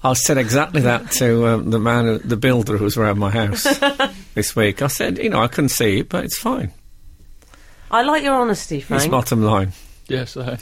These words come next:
Speaker 2: I like your honesty,
Speaker 3: I got
Speaker 2: read the
Speaker 3: it.
Speaker 2: pre-record.
Speaker 1: I like your honesty. I just, I just want you to know, it's, i-, in a way, you can enjoy this, because if you're at home and,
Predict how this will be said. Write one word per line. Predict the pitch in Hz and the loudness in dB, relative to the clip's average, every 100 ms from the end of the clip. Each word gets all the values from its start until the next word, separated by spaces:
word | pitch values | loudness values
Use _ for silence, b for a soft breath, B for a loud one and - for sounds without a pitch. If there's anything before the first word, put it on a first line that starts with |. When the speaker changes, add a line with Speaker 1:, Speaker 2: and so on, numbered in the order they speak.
| - | -10
Speaker 2:
I | - | -2
like | 247 240 | 0 2
your | 240 | 2
honesty, | 240 - 220 | 0 -2 0
Speaker 3:
I | |
got | 202 | 0
Speaker 2:
read | 226 | 0
the | 214 | 0
Speaker 3:
it. | |
Speaker 2:
pre-record. | 240 262 220 160 | 0 -2 -2 0
Speaker 1:
I | 160 | 2
like | 156 | 4
your | 127 135 | 4 2
honesty. | 156 180 185 - 180 - - - - - B B B B - | 2 0 -2 -2 -4 -4 -16 -20 -20 -20 B B B B -2
I | 226 | 0
just, | 277 - - | 0 0 -2
I | - | -2
just | 160 190 156 | 0 0 0
want | 165 | 0
you | 147 | 0
to | - | 2
know, | 123 113 95 107 | 4 4 2 0
it's, | - - - - | -2 -4 -6 -6
i-, | |
in | 160 - - 170 170 | -6 -6 -4 0 2
a | |
way, | 151 151 220 147 131 - | 2 2 0 2 0 0
you | 151 | -2
can | 151 156 | 0 2
enjoy | 143 139 151 185 127 | 2 2 0 0 0
this, | 90 110 | -2 -2
because | - 123 139 - | -4 -4 -2 -2
if | 127 | -2
you're | - 120 | 0 0
at | - | 0
home | 135 160 | 2 2
and, | 131 | 2